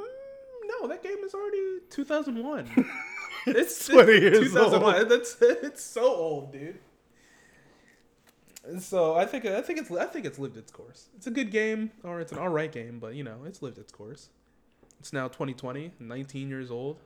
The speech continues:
Speaker 1: Not about that. Uh, Samurai Shodown. I think I already said that. Uh, Under Night
Speaker 2: Nice.
Speaker 1: in-Birth. Unicorn.
Speaker 2: Nice.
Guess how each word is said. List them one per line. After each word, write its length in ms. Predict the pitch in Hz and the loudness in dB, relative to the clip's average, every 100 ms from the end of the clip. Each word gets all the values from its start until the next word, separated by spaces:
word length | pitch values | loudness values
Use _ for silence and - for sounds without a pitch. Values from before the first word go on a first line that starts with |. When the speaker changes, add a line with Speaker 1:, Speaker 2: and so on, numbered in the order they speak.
| 98 | -20
Speaker 1:
Not 180 | 110 113 | -16 -14
about 280 | 110 110 - | -14 -16 -16
that. 1400 | 95 90 _ _ _ _ _ _ _ _ _ _ _ 127 | -20 -20 _ _ _ _ _ _ _ _ _ _ _ -4
Uh, 400 | 139 131 127 131 | -2 0 -2 -6
Samurai 480 | - - 151 135 | -8 -4 -4 -4
Shodown. 480 | 131 139 135 135 143 147 123 | -6 -4 -4 -4 -8 -12 -16
I 80 | |
think 160 | 123 131 | -12 -8
I 20 | |
already 180 | 120 117 | -8 -8
said 240 | - 120 120 | -10 -12 -10
that. 240 | 120 - _ _ - | -12 -14 _ _ -10
Uh, 440 | 127 123 120 117 135 | -8 -6 -6 -8 -4
Under 160 | 151 | 0
Night 240 | 139 147 151 | 2 2 2
Speaker 2:
Nice. 220 | 143 143 131 | -2 -4 -4
Speaker 1:
in-Birth. 380 | 131 - - _ | -6 -10 -18 _
Unicorn. 200 | - 107 117 117 | -6 -2 -2 0
Speaker 2:
Nice. 800 | 120 123 123 120 117 - - | 0 0 -2 -6 -8 -16 -18